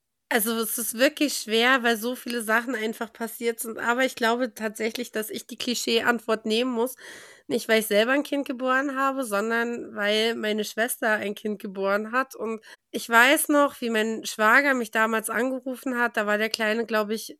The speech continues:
zehn Minuten auf der Welt. Der ruft mich an und ich höre im Hintergrund dieses Schreien. Und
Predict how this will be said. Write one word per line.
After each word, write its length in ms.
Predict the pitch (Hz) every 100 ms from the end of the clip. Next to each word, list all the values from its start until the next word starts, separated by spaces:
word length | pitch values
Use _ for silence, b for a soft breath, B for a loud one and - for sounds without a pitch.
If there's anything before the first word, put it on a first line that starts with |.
| 214
zehn 240 | - 240
Minuten 340 | 240 240 247 240
auf 220 | 208 208
der 160 | 208 196
Welt. 340 | 202 226 508 508 539 539 523 523 -
Der 80 | 220
ruft 280 | 214 247 -
mich 220 | 254 -
an 180 | - 226
und 140 | 254 226
ich 140 | 220
höre 220 | 240 233 226
im 120 | 220
Hintergrund 640 | 240 247 240 214 233 226
dieses 320 | 220 202 208
Schreien. 500 | - - 208 240 254
Und 200 | 208 208